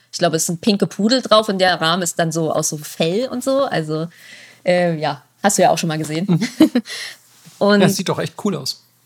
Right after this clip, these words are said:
Speaker 1: Genau. Und es gibt da tatsächlich aber, es ist ja Japan, auch ein bisschen wie Deutschland, ne, gewisse Regeln.
Speaker 2: Ja, ein paar.
Speaker 1: Ein
Speaker 2: Sagen wir ein
Speaker 1: paar.
Speaker 2: paar.
Speaker 1: <laughs> Also, sie sagen, es sind Richtlinien,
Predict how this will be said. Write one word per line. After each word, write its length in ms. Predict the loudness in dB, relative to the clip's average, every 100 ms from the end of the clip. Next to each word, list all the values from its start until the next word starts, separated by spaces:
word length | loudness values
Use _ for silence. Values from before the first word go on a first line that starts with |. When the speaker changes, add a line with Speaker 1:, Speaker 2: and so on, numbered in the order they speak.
| 2
Speaker 1:
Genau. 340 | 6 6 4 0
Und 160 | 0
es 140 | 0 0
gibt 160 | 2
da 80 | 4
tatsächlich 500 | 4 4 2 2 0
aber, 300 | 2 2 0 -6 _ _ _ _ _ _
es 180 | -8 0
ist 100 | 2
ja 80 | 6
Japan, 420 | 6 4 2 0 -4 _
auch 100 | 0
ein 80 | 2
bisschen 240 | 2 0
wie 80 | 2
Deutschland, 420 | 2 2 2 2
ne, 220 | 2 0 -2 _ _
gewisse 320 | 0 2 0
Regeln. 600 | -2 0 0 0 -2 -4 -16 _ _ _ _ -2
Speaker 2:
Ja, 380 | 2 4 4 6
ein 160 | 6 2
paar. 380 | 0 -4 -4 -2
Speaker 1:
Ein 100 | 0
Speaker 2:
Sagen 200 | 4 4
wir 160 | 4
ein 60 | 2
Speaker 1:
paar. 180 | -2 -4
Speaker 2:
paar. 100 | -6 -6 -8 -2
Speaker 1:
<laughs> 80 | -2 -2 -18 -20 _ _
Also, 240 | 4 6 4 -2 _
sie 260 | -2 4 6
sagen, 260 | 6 4 2
es 80 | -2
sind 180 | 0 2
Richtlinien, 800 | 2 2 2 2 2 2 2